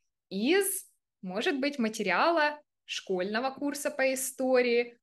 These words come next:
может быть, из собственных, а, знаний, а, недостающие элементы в данном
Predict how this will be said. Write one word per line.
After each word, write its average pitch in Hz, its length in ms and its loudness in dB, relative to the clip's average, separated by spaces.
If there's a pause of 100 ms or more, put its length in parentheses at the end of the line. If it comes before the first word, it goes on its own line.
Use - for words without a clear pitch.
может 269 400 2
быть, 247 460 0
из 277 340 -2 (360)
собственных, 208 1080 0 (340)
а, 180 500 -4
знаний, 202 880 2 (680)
а, 208 560 2
недостающие 240 1000 4
элементы 285 580 0
в 247 100 -8
данном 311 640 -2